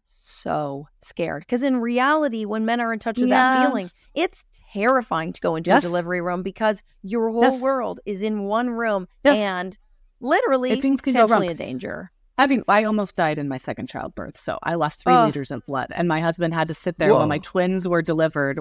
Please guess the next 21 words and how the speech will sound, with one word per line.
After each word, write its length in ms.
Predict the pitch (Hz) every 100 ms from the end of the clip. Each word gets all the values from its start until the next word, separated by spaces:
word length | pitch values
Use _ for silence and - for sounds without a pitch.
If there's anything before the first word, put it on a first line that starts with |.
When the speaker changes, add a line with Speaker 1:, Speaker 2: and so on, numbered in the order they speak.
| 165
Speaker 2:
watching 460 | 165 175 - 160
me 220 | 147 135 135
bleed 260 | 160 151
out 180 | 147 147
on 100 | 139
the 60 | 131
table 400 | - 151 143 127
as 140 | 143
they 100 | 139
tried 260 | 139 156 151
to 80 | 143
figure 160 | -
Speaker 1:
Oh. 240 | - 339 -
Speaker 2:
out 100 | 139
how 160 | 147
to, 200 | 143 156 - _ _ -
right? 160 | 214 - _ _ _
Uh, 120 | 202 185
I 120 | - 185
didn't 260 | 202 233
die, 280 | 190 143 196